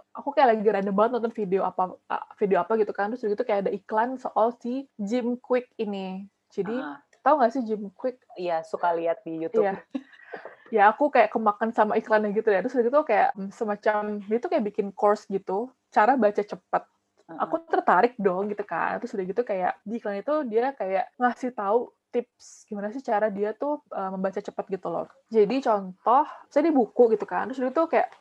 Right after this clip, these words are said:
Speaker 1: posisi kita tuh kayak tegap gitu.
Speaker 2: Oke.
Speaker 1: Jangan, jangan kayak bongkok gitu loh. Karena kalau bongkok tuh kayak diafragma itu kenapa gitu? Mungkin aliran udaranya tuh, a-, aliran oksigennya nggak,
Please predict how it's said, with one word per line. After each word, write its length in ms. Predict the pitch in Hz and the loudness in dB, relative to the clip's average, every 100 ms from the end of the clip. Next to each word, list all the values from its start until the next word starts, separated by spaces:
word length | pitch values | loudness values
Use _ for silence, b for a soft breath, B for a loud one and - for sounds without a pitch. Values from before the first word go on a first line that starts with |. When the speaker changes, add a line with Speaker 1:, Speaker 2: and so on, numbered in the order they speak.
| _ _ _ _ | _ _ _ _
Speaker 1:
posisi 360 | _ 254 247 240 | _ 4 4 0
kita 160 | 262 285 | 2 2
tuh 100 | 349 | 4
kayak 200 | 294 - _ | 2 0 _
tegap 420 | - 220 214 214 - | -8 -2 2 2 0
gitu. 540 | 202 202 190 196 269 - - | -6 -4 -2 0 -2 -8 -16
Speaker 2:
Oke. 600 | 160 - 165 160 220 254 _ _ | -16 -8 -4 -2 -2 -4 _ _
Speaker 1:
Jangan, 640 | 208 233 220 220 262 302 285 - | 2 4 6 4 2 2 -8 -2
jangan 400 | 214 220 214 220 | 2 2 2 4
kayak 200 | 226 208 | 4 4
bongkok 360 | 208 208 220 226 | 4 4 4 2
gitu 160 | 240 | 2
loh. 80 | 196 | 2
Karena 200 | 180 247 | 2 0
kalau 200 | 302 247 | 4 4
bongkok 240 | 202 220 285 | 4 2 0
tuh 100 | 330 | 0
kayak 300 | 247 - - _ _ | 2 2 0 _ _
diafragma 600 | - 214 214 214 - 220 269 | -2 -2 2 0 0 -2 -2
itu 440 | 311 320 339 330 - _ _ | -4 -4 -4 -6 -14 _ _
kenapa 280 | 208 214 294 | -12 -2 0
gitu? 300 | 240 - - _ _ _ _ | 0 -6 -12 _ _ _ _
Mungkin 280 | 233 240 240 | -2 0 4
aliran 520 | 226 226 226 226 208 | 6 8 8 6 4
udaranya 400 | 220 202 214 269 | 0 2 2 2
tuh, 140 | 320 | 0
a-, 400 | - - - - | 0 -2 -2 2
aliran 160 | 226 220 | 2 2
oksigennya 460 | 214 220 233 262 311 | -2 4 4 4 -2
nggak, 520 | 226 202 190 190 190 | -2 -2 0 2 0